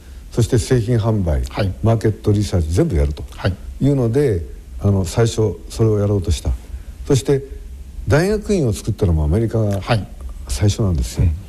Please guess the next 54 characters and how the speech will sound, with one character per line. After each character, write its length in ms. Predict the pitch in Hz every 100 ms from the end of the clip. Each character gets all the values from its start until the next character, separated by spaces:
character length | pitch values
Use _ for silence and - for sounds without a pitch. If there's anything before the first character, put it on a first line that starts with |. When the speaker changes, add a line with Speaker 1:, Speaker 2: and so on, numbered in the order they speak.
| - - -
Speaker 1:
だ 100 | 156
け 80 | 147
ど、 160 | 113 101 - - -
そ 180 | - 165
れ 60 |
が 220 | 185 175 147 - -
う 80 |
ま 120 | 202 175
く 140 | -
い 80 | 92
か 140 | 170
な 140 | 170 165
い 80 |
こ 120 | 160 151
と 120 | 147
が、 200 | 104 73 - - -
も 140 | 135 113
う 40 |
第 160 | 143 156
二 160 | 117
次 80 | 87
世 80 | 113
界 220 | 123 120
大 200 | 117 107
戦 200 | - 104
後 80 | 82
に 100 | 71
分 100 | 76
か 100 | 135
っ 20 |
ち 80 | -
ゃ 40 |
っ 40 | -
た。 100 | -
Speaker 2:
う 40 | 131
ん、 40 |
う 20 |
ん。 300 | 92 85 85 85 95 - -
Speaker 1:
だ 100 | -
か 80 | 135
ら、 260 | 131 120 87 - - - -
も 360 | 151 135 87 73
う 100 | -
企 160 | -
業 220 | 170 143 92
は 120 | 80
中 200 | - 139
央 220 | 147 143
研 240 | - 139
究 200 | 127 127
所 160 | 117 123
を、 220 | 107 101 - - - - -
あ 80 |
の、 160 | 95 87